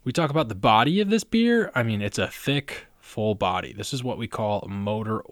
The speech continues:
oil stout. Uh, and in combination with that cinnamon bite, the body has a very abrupt ending that gives you almost a crispness to the mouthfeel, which is actually kind of nice. And balance and drinkability wise, it's a spice forward beer. We've already said that.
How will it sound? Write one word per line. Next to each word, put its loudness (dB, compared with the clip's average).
oil -4
stout. -4
Uh, -4
and -6
in -2
combination 0
with -8
that -2
cinnamon -4
bite, -2
the -10
body 0
has -4
a -6
very -2
abrupt -2
ending -4
that -6
gives -8
you -8
almost -8
a -14
crispness 0
to -8
the -6
mouthfeel, -10
which -8
is -10
actually -8
kind 0
of 2
nice. 0
And -4
balance 2
and -2
drinkability 4
wise, 2
it's -2
a 0
spice 2
forward 4
beer. 4
We've -4
already 2
said 0
that. -2